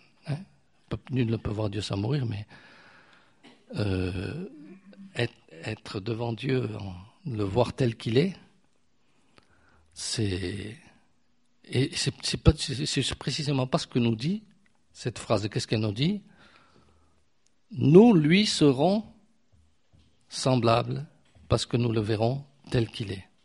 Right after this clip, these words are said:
Quelle espérance ! Quand nous le verrons tel qu'il est, il nous transformera en lui.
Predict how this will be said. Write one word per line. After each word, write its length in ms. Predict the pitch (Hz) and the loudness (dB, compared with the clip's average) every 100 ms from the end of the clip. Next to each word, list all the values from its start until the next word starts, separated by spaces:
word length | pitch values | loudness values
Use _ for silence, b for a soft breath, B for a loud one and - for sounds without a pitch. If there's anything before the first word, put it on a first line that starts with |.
| _ _ _ _ _ _ | _ _ _ _ _ _
Quelle 220 | 160 123 | 4 4
espérance ! 680 | 104 - 101 90 82 - - _ _ _ _ _ _ _ _ | 2 -4 -6 -8 -10 -14 -20 _ _ _ _ _ _ _ _
Quand 120 | 127 | 0
nous 120 | 120 | 2
le 80 | 123 | 4
verrons 300 | 117 120 117 | 2 2 2
tel 200 | 107 117 | 0 -2
qu'il 160 | - 117 | 0 2
est, 40 | |
il 80 | 143 | 4
nous 120 | 123 | 2
transformera 880 | - 147 139 - 127 117 110 135 139 _ _ _ _ _ _ _ _ | 2 0 0 -4 -2 -2 -4 -6 -8 _ _ _ _ _ _ _ _
en 160 | 107 101 | -2 -2
lui. 320 | 90 87 | -2 -8